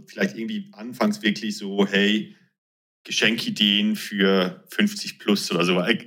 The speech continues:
keine Ahnung, aber weil ich, ich glaub halt, das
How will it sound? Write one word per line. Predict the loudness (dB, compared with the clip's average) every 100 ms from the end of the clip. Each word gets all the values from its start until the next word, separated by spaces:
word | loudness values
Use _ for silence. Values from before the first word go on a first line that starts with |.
| -4
keine | 0 2
Ahnung, | 2 2
aber | 2 2 2 0 -4 -8 _ _
weil | 0 0
ich, | 0 -8
ich | -8
glaub | 0 2 4
halt, | 2 0 -6
das | -12 -12